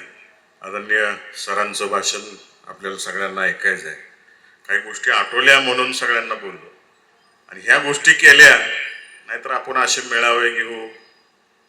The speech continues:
जयंती म्हणले की अलीकडं डॉल्बी आलं, पहिले एक दोन गावा-, गाणी ज्यांची जयंती आहे त्यांच्यावरती, नंतर सगळी पिक्चरचीच गाणी,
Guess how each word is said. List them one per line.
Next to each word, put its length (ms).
जयंती 340
म्हणले 300
की 180
अलीकडं 640
डॉल्बी 380
आलं, 320
पहिले 220
एक 120
दोन 180
गावा-, 680
गाणी 300
ज्यांची 320
जयंती 320
आहे 100
त्यांच्यावरती, 680
नंतर 360
सगळी 260
पिक्चरचीच 640
गाणी, 280